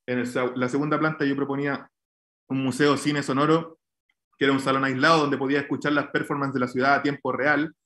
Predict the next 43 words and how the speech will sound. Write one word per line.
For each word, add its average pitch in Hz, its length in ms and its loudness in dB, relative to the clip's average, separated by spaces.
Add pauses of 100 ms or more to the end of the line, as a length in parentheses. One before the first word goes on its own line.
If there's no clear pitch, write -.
(200)
es 127 80 -4
decir, 131 400 -2 (640)
estos 147 240 0
elementos 143 360 0
que 151 60 -2
estaban 151 260 0
en 151 80 -4
la 147 80 0
ciudad, 156 420 2
que 127 100 -6
son 127 180 -4
un 120 180 -4
puente, 165 560 0 (380)
una 135 200 2
baranda 156 720 2 (640)
y 131 120 -4
un 131 180 -2
cono, 180 420 0 (220)
me 123 100 -2
transmitían 135 500 2
a 156 60 4
mí 170 100 2
las 165 160 2
performances 175 580 0
y 131 100 -4
las 127 140 -2
podía 135 280 2
reproducir 147 440 2
en 147 100 -4
este 139 240 -6
cine 147 220 -4
sonoro 151 360 0
que 131 80 -6
estaba 139 260 -2
en 139 100 -6
el 135 60 -8
segun-, 143 380 -4
en 127 100 -2
la 123 80 -2
segunda 135 320 -4
planta 147 280 -2
del 143 100 -4
proyecto. 170 600 -2